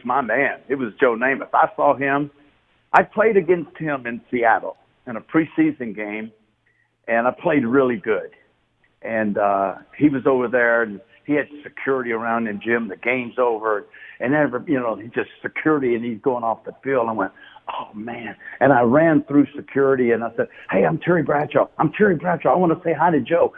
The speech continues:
I'm Terry Bradshaw." They're pushing me away. And Joe heard me, and he, he stopped them, and he turned around and hugged me and shook my hand. And I'm like, "Oh, man, this is, this is just so good." Okay, now, let's, let's fast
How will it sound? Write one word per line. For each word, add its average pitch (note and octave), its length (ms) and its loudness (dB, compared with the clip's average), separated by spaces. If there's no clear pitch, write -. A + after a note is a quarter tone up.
I'm F#3 160 -2
Terry F#3+ 240 4
Bradshaw." D#3+ 400 -2
They're D#3 220 2
pushing F3+ 340 -4
me E3 80 0
away. D#3 360 0
And C3 120 -6
Joe F3+ 240 2
heard D#3+ 340 -2
me, C3 100 -10
and A2+ 180 -16
he, B2 140 -18
he C#3+ 160 -4
stopped D#3 320 2
them, C3 160 -2
and A#2+ 80 -6
he A2+ 80 -8
turned C#3+ 280 -2
around C3 280 0
and A2 80 -8
hugged B2+ 240 0
me A#2 120 -12
and A2 120 -12
shook - 180 -6
my A#2 120 -6
hand. A2+ 320 -6
And C#3+ 120 0
I'm C3+ 120 0
like, G#2+ 260 2
"Oh, G#2 300 6
man, G#2+ 380 -4
this C#3+ 140 2
is, G#2 140 -6
this F3 160 4
is A#2 100 -12
just A2 240 -6
so C#3 160 4
good." A#2 380 -2
Okay, - 400 -2
now, A2+ 280 -2
let's, C#3+ 140 2
let's D3 160 2
fast C#3+ 220 2